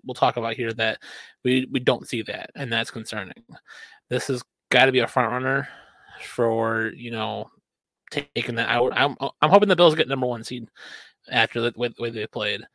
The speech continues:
Um, weather was definitely a factor. Run game helped.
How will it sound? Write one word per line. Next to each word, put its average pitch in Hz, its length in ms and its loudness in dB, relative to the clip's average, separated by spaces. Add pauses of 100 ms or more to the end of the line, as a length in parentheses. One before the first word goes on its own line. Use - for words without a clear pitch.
(440)
Um, 113 580 -8
weather 139 340 2
was 135 100 0
definitely 120 360 -4
a 117 40 -10
factor. 165 640 2 (280)
Run 123 220 -2
game 117 220 -8
helped. 139 480 -4